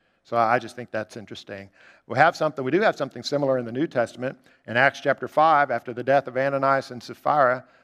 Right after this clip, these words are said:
we read, "The great fear seized the whole church and all who heard about these things,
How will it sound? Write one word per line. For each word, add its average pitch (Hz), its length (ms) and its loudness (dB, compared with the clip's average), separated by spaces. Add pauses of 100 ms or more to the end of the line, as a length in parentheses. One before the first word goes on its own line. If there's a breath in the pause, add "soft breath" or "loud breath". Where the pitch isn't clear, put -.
we 131 80 -4
read, 143 200 2
"The 135 80 -2
great 156 420 2 (140)
fear 175 460 0
seized 170 420 -4
the 143 80 0
whole 165 220 0
church 170 560 -4 (240 soft breath)
and 110 160 -4
all 151 200 4
who 170 140 -2
heard 175 220 0
about 165 280 4
these 156 220 -6
things, 160 520 -8